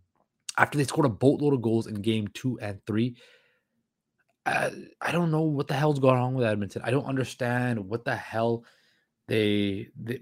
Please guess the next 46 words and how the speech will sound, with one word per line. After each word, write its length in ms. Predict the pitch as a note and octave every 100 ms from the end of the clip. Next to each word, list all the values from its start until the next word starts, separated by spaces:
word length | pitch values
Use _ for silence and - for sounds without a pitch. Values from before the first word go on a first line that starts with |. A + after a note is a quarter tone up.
| -
I 80 | C#3+
don't 80 |
know, 260 | E3 B2+ G#2+
understand 640 | C3 C#3 C3+ - B2 B2 A#2
what 500 | G2 F#2+ F#2+ D3 - A#2
goes 560 | A2+ A2+ G#2 - - - _
through 400 | A2+ A#2 B2+ A#2+ - _ _ _ -
this 160 | G#2+
team 360 | - - B2+ B2
that 100 | G#2+
they 80 | G#2+
just 220 | A2 -
can't 440 | - C#3 C3 G#2
do 180 | F#2+ C3+
anything 240 | D3+ B2 A2+
in 80 |
the 60 | G#2
playoffs. 380 | - A#2+ A2 -
Is 120 | A#2+
it 160 | C#3 A2+
that 260 | G#2 C3+ C3+
poorly 360 | - A#2+ A#2+ A#2+
constructed 720 | A#2+ G#2+ - G2+ G2+ C3+ A2
where 180 | G2+ G2+
they 140 | G2
cannot 640 | G2 - G#2 F#2+ F#2+ G#2+ G#2 _ - - _
win 160 | G#2+ G#2
a 60 |
playoff 440 | - F#2+ G2 G#2+ C#3+
round? 240 | C#3 C#3
I 100 | -
just, 340 | G#2+ A2+ A2+ -
I 80 | -
don't 220 | G#2+ A#2
understand 540 | A2+ G2+ - A#2+ C#3 B2
it. 160 | F#2 - _ _ _
It 100 | A#2+
makes 240 | B2+ A#2+
zero 420 | G2+ F#2+ A2 B2 A2+
sense 360 | - G#2+ G2+
to 100 | -
me 200 | F#2 F2 - _ _ _ _ _
how 160 | -
the 100 | G#2+
Oilers 340 | - G#2+ G2+ F#2+
cannot 460 | - G#2 G2 F#2